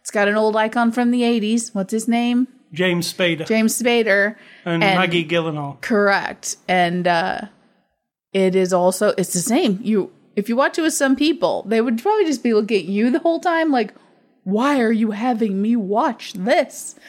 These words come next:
Speaker 1: But it is, again, another form of abuse, manipulation, mental control, and also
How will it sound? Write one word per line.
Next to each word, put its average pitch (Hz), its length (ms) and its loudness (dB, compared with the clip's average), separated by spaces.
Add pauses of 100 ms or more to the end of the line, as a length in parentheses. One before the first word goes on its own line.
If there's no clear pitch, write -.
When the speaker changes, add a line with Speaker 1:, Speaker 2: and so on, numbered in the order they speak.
(360)
Speaker 1:
But 220 100 2
it 233 120 2
is, 226 140 2
again, 196 400 2
another 190 360 2
form 214 360 0
of 196 280 0
abuse, 214 720 -2 (480)
manipulation, 196 1200 0
mental 196 300 0
control, 180 960 -2 (440)
and 196 160 0
also 196 960 0